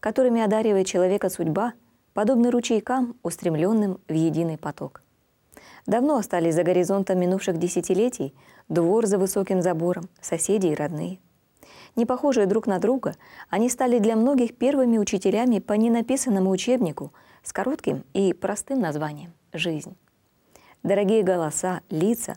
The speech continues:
словно накрытые волной стремительного жизненного потока, растворились в невидимом пространстве времени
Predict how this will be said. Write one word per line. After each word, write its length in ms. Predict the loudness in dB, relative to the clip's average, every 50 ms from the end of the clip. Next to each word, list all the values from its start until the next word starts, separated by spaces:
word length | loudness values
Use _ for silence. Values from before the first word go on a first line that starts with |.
| -14 -20 -20 -20 -20 -20 -18
словно 360 | -4 0 0 2 4 4 4
накрытые 480 | 2 2 2 2 0 2 2 2 2 2
волной 360 | 2 2 2 2 2 2 0
стремительного 680 | 0 0 0 0 0 2 0 0 -2 -2 -2 -2 0
жизненного 480 | 0 0 0 2 0 0 0 0 -2 -2
потока, 460 | -4 -4 -2 0 0 0 -2 -4 -10 -14 -18 -20 _ _ -20 -20 -14 -6
растворились 760 | -4 -4 -4 -2 0 0 2 2 2 2 2 2 0 -2 -6 -10 _
в 60 | -2
невидимом 520 | 0 0 2 2 2 2 2 0 0 -2 -4
пространстве 600 | -6 -6 -6 -6 -6 -6 -8 -6 -4 -4 -2 0
времени 460 | 0 0 -2 -2 -4 -8 -12 -16